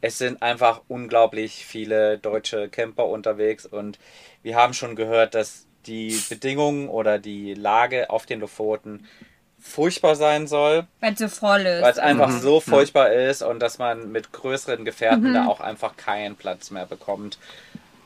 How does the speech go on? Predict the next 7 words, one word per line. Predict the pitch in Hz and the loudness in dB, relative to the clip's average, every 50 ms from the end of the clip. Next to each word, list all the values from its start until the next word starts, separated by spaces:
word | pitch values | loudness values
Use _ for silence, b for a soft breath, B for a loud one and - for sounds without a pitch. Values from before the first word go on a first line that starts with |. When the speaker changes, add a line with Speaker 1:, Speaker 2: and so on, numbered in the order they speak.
| _ _ _ - | _ _ _ -2
Speaker 1:
Und | 107 110 110 107 107 98 - - | 0 2 2 2 0 -6 -10 -12
ich | 127 - - | -12 -12 0
glaube, | 123 123 127 135 131 135 123 113 | 6 8 8 8 8 6 2 0
wir | 120 131 127 | -2 -6 -4
sind | - 139 127 123 120 | -4 -6 -6 -6 -6
so | - 117 | -6 -2
Leute | 107 107 110 113 117 - - 113 110 110 110 - - | 2 4 6 6 4 2 0 0 0 0 0 -2 -4